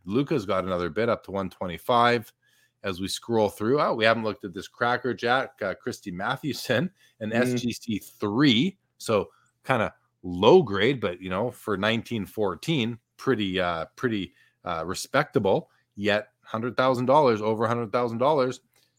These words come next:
Speaker 1: We have Patrick Mahomes N T R P A, uh,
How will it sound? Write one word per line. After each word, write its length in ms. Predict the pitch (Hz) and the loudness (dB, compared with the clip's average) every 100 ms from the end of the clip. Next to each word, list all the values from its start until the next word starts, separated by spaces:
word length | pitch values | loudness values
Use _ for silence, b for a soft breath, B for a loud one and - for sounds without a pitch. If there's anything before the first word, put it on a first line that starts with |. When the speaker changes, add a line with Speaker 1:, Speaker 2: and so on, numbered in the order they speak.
| _ - | _ -6
Speaker 1:
We 80 | |
have 140 | 127 120 | -4 4
Patrick 280 | 151 - 151 | 4 4 2
Mahomes 460 | 135 131 202 160 120 | 2 4 2 2 0
N 200 | 120 101 | 0 0
T 200 | 120 110 | 0 2
R 160 | 101 | 2
P 300 | - 104 98 | -2 -8 -4
A, 220 | 92 85 - _ _ _ | -2 -4 -10 _ _ _
uh, 360 | 95 90 87 | -2 0 -2